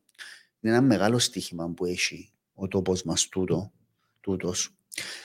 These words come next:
Διότι ακόμα και ο πρόεδρος να εκλεγεί που είναι υπεράνω κλπ, υπάρχει ένα ολόκληρο σύστημα από κάτω του. Δηλαδή, δεν είναι εύκολο.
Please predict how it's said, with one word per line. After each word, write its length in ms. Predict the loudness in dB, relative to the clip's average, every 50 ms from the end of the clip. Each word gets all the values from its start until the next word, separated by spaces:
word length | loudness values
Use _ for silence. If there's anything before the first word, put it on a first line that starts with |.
| -20 -20 -20 _ _ _ _ -20 -16 _
Διότι 280 | -2 0 6 6 6 6
ακόμα 280 | 6 2 4 6 6 6
και 60 | 6
ο 60 | 6
πρόεδρος 800 | 6 8 10 10 12 12 10 8 6 6 6 2 0 0 -4 -8 _
να 140 | 4 6 6
εκλεγεί 800 | 6 6 4 2 2 2 2 2 2 2 4 4 4 4 4 2 2
που 80 | 2
είναι 180 | 4 6 6 6 6 6 6 6 4 4 2 0 0 0 -2 -2
υπεράνω 960 | -2 2 4 4 4 6 6 6 6 6 6 6 6 6 6 4 4 4 2 2
κλπ, 320 | 0 0 -2 -2 -2 0 0 0 2 2 0 -2 -4 -6 _ _ _ _ _ _ _ _ _ _ _ _ _ _ _ _ _
υπάρχει 400 | -6 0 2 2 2 2 6 8
ένα 80 | 10 10
ολόκληρο 360 | 10 10 8 4 2 -2 0 0
σύστημα 460 | 2 2 2 2 4 6 6 6 6
από 160 | 4 -2 -6
κάτω 220 | -10 -12 -12 -12 -12 -18
του. 160 | _ _ _ _ _ _ _ _ _
Δηλαδή, 360 | -14 -12 -10 -10 -10 -12 -10 -6
δεν 100 | -6 -4 -2
είναι 120 | -2 -2
εύκολο. 680 | -2 -4 -6 -10 _ -8 -8 -6 -6 -6 -8 -10 _